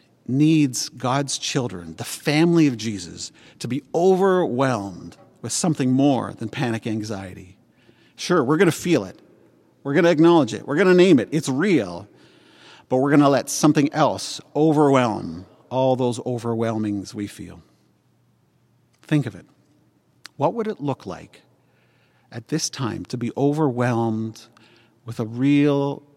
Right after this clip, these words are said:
assurance of God's love? What would it look like for us to be overwhelmed with gratitude, even in this moment of concern and fear? What would it look like to be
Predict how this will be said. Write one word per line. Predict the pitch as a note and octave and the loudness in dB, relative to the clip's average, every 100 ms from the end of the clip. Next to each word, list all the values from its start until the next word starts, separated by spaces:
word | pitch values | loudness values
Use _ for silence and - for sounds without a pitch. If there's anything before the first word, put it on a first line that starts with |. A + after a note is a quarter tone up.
| - | -14
assurance | A2+ - C#3 A#2+ A2 G2+ | -10 -6 -4 -2 -4 -6
of | G#2+ | -12
God's | G2+ G#2 - | -10 -10 -12
love? | F#2+ F#2 F#2+ - _ _ _ _ _ _ _ _ _ _ _ _ _ | -14 -16 -18 -20 _ _ _ _ _ _ _ _ _ _ _ _ _
What | C3+ G3 | 0 4
would | G#3 | 6
it | E3 | 6
look | D3 - | 2 0
like | A#2 - - - | -4 -6 -14 -2
for | |
us | C#3 - | -2 -2
to | A#2+ | -4
be | C3+ - | -6 2
overwhelmed | E3 F3 E3+ C3+ B2 B2 A#2 G2+ | 4 6 4 2 2 2 0 -4
with | G2 - - | -10 -18 -16
gratitude, | F#2+ G2 G#2+ G#2+ - - - - | -12 -10 -8 -10 -10 -12 -14 -4
even | D3+ C#3 C3+ | 0 4 4
in | C3 B2 | 4 -2
this | A#2+ - | -2 0
moment | A2+ A2+ G#2 - | 0 0 -2 -8
of | - | -10
concern | G#2+ G#2 - A2 G#2 | -6 -6 -6 -6 -6
and | G2 | -10
fear? | - F#2+ F#2 F#2+ - - - | -14 -14 -14 -18 -20 -18 2
What | E3 G3+ | 4 6
would | E3+ | 6
it | |
look | D3+ D3 | 4 2
like | C#3 - | -2 -2
to | B2+ | -6
be | C3+ | -4